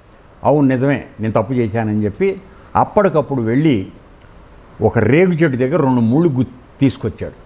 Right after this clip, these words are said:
తీసుకొచ్చి ఆమె బయటకు వచ్చే సమయంలోనే, "నీ నేత్రాలు మీరు ఉండడం వల్ల కదా నేను ఈ దుర్మార్గం పనులు ఆలోచనలు వచ్చినాయి, నువ్వు చూపించబట్టి కదా నాకు వచ్చింది, ఇది చూసేయో, ఇది లేకపోతే నా దగ్గర దుర్మార్గం ఉండదు,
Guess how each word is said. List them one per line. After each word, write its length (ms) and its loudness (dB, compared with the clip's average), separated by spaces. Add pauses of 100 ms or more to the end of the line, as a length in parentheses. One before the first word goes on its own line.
(2000)
తీసుకొచ్చి 840 2 (380)
ఆమె 320 2
బయటకు 380 2
వచ్చే 220 0
సమయంలోనే, 720 -2
"నీ 420 2
నేత్రాలు 520 2
మీరు 260 0
ఉండడం 340 0
వల్ల 200 0
కదా 220 0
నేను 180 2
ఈ 100 2
దుర్మార్గం 500 0
పనులు 280 0
ఆలోచనలు 460 0
వచ్చినాయి, 380 -2 (220)
నువ్వు 200 2
చూపించబట్టి 440 2
కదా 160 2
నాకు 200 0
వచ్చింది, 440 -4 (180)
ఇది 260 2
చూసేయో, 460 2
ఇది 120 0
లేకపోతే 300 0
నా 120 -2
దగ్గర 200 -2
దుర్మార్గం 420 0
ఉండదు, 240 -2